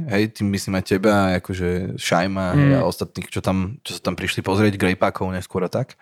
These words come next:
Speaker 1: Eh, no a bola to, bola to paráda, lebo chalani boli strašne zorganizovaní,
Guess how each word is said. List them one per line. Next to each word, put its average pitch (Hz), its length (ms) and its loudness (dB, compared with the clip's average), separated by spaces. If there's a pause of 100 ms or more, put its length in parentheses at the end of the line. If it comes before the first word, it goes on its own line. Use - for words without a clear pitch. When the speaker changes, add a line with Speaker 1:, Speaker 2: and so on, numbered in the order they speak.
(100)
Speaker 1:
Eh, 101 100 -2 (540)
no 98 100 -4
a 107 120 6
bola 117 200 4
to, 120 200 0
bola 117 180 2
to 135 100 -4
paráda, 127 300 4
lebo 110 180 2
chalani 120 300 0
boli 110 280 0
strašne 113 680 0
zorganizovaní, 113 880 0